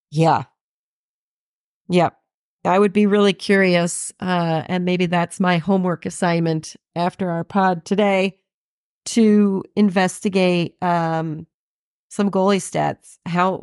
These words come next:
who, what play, uh, what goaltenders have faced the most shot attempts and, uh, most shots on goal? Because keep in mind, with shot attempts, certainly some of those attempts, um, will get blocked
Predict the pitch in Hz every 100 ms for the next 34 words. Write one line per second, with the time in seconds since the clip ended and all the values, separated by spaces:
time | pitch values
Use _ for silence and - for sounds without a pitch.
0 | - 240 240 - - 190 233 269 - 220
1 | 220 220 208 202 196 190 240 240 226 220
2 | 202 185 180 175 185 170 - 180 180 -
3 | 180 175 165 - 165 160 160 - 151 160
4 | - - - _ _ _ _ 175 175 175
5 | 165 160 156 - - _ _ 170 160 151
6 | 147 143 - _ _ _ _ _ - 185
7 | 180 160 156 - - - 160 156 151 151
8 | 180 156 160 202 180 330 - 240 233 254
9 | 202 190 185 220 247 262 196 180 175 -
10 | _ _ _ _ - 254 277 233 220 196
11 | 185 - - 214 196 190 175 - 185 190
12 | - - - _ - 175 165 156 147 151
13 | - _ _ _ - 190 180 175 151 147
14 | -